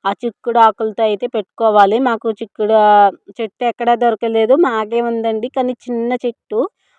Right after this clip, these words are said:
ఆకులు మాత్రం చిన్న చిన్నగా ఉన్నాయి. ప్రసాదం ఇంకా దాంట్లోనే పెట్టాలి కదా అని ఎంత చేసినా కూడా ఇంకా ఆకులు అయితే ఏడు ఆకులు తీసుకున్నాము. ఇంకా రేగిపళ్ళు కూడా ఏడే తీసుకుని ప్రసాదం అయితే పెట్టేశానండి. ఈ రేగిపళ్ళు కూడా చిక్కుడుకాయలు చూ-,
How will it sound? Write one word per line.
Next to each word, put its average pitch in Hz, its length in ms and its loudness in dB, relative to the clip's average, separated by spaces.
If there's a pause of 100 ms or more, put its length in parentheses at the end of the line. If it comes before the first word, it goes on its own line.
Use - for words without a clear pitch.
(140)
ఆకులు 226 420 0
మాత్రం 247 460 0
చిన్న 262 340 -4
చిన్నగా 247 480 -2
ఉన్నాయి. 233 500 -2
ప్రసాదం 226 560 -4
ఇంకా 233 220 -6
దాంట్లోనే 208 580 -2
పెట్టాలి 220 440 -4
కదా 214 280 -2
అని 214 300 -4
ఎంత 214 300 -8
చేసినా 220 420 -6
కూడా 214 320 -6 (460)
ఇంకా 226 260 -4
ఆకులు 214 340 2
అయితే 220 260 -2
ఏడు 226 240 2
ఆకులు 208 280 -4
తీసుకున్నాము. 214 720 -6 (300)
ఇంకా 254 280 0
రేగిపళ్ళు 247 580 4
కూడా 226 360 -2
ఏడే 226 280 4
తీసుకుని 240 520 -8
ప్రసాదం 214 580 -2
అయితే 208 220 -2
పెట్టేశానండి. 208 880 -4
ఈ 262 140 2
రేగిపళ్ళు 208 500 -2
కూడా 196 300 -2
చిక్కుడుకాయలు 233 640 -4
చూ-, 320 300 2